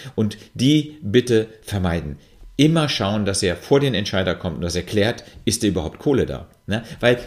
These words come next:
der Need war hier schon da. So, aber die andere Sache, die auch nicht geklärt wurde, war,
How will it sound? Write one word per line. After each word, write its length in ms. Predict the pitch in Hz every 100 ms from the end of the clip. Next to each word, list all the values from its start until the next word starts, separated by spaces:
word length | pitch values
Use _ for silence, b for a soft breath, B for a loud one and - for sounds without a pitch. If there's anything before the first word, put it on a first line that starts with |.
| -
der 140 | 131
Need 340 | 139 185 214 190
war 100 | 156
hier 200 | 143 127
schon 260 | 127 117
da. 360 | 101 139 233 - B B B
So, 260 | - 117 95 B B B
aber 220 | - 139
die 120 | 123 - -
andere 380 | 156 220 226 160
Sache, 320 | 110 95 98
die 140 | 98 90
auch 160 | 165
nicht 160 | 175 139
geklärt 400 | 110 113 101 -
wurde, 300 | 98 101 95
war, 400 | 101 127 135